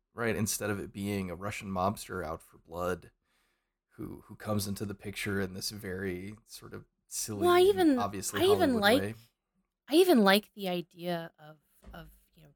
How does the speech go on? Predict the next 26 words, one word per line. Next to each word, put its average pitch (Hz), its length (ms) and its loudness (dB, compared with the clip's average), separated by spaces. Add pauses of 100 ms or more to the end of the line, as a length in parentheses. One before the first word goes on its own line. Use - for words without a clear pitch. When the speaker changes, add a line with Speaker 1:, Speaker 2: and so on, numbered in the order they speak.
(160)
Speaker 2:
teaming 170 440 -10
up 170 260 -4
with 165 220 -18
an 156 220 -18
equally 156 540 -20
bad 151 280 -14 (180)
person 156 460 -16 (100)
to 165 80 -14
launch 160 600 -4
this, - 400 -10 (840)
this - 320 -6 (180)
company. 185 500 -2
I 165 180 -14
think 214 180 -8
that 190 280 -2
could 220 120 -4
have 240 180 -4
been 185 140 -8
handled 156 260 -16
Speaker 1:
Sure. 190 200 -8
Speaker 2:
in 170 100 -10
the 170 60 -12
movie 156 400 -20
just - 300 -16
fine. 165 320 -20 (640)
Um, 170 440 -2